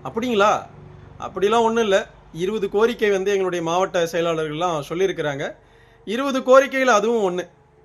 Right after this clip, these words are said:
புரியுதுங்களா? So, அதனால இருபதில் ஒண்ணு. ஆனா, நீங்க சொல்ற மாதிரி வந்து அந்த கோரிக்கை வந்து அதுல ஒண்ணு இருக்கு. அதனால வந்து அதுவும் நிறைவேற்றப்படும். எவ்வளவு அகங்காரம், எவ்வளவு வந்து பார்த்தீங்கன்னா நக்கல் இருந்தா இப்படியாப்பட்ட ஒரு பேச்சு வந்து பார்த்தீங்கன்னா அவருடைய வ-, வாயிலிருந்து வரும்?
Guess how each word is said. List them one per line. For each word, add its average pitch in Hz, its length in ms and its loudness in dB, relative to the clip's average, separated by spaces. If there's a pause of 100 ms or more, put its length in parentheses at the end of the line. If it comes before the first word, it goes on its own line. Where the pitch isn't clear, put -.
புரியுதுங்களா? 160 420 -2 (300)
So, 156 180 -8
அதனால 190 280 -4
இருபதில் 247 500 -4
ஒண்ணு. 247 240 2 (680)
ஆனா, 190 220 -2
நீங்க 214 320 -4
சொல்ற 214 180 -2
மாதிரி 208 240 0
வந்து 196 180 -2
அந்த 196 140 -2
கோரிக்கை 190 400 0
வந்து 180 200 -4
அதுல 190 300 0
ஒண்ணு 175 80 -4
இருக்கு. 202 600 -2
அதனால 175 380 -2
வந்து 180 160 -2
அதுவும் 175 260 -2
நிறைவேற்றப்படும். 151 600 -6 (320)
எவ்வளவு 170 760 -4 (360)
அகங்காரம், 175 720 0 (560)
எவ்வளவு 202 460 4
வந்து 196 200 -2
பார்த்தீங்கன்னா 165 440 -6 (120)
நக்கல் 214 500 -4
இருந்தா 151 380 -6
இப்படியாப்பட்ட 160 560 -4
ஒரு 139 140 -8
பேச்சு 196 340 -2
வந்து 156 160 -6
பார்த்தீங்கன்னா 143 480 -8
அவருடைய 139 420 -6
வ-, 131 180 -6
வாயிலிருந்து 160 380 -2
வரும்? 131 240 -10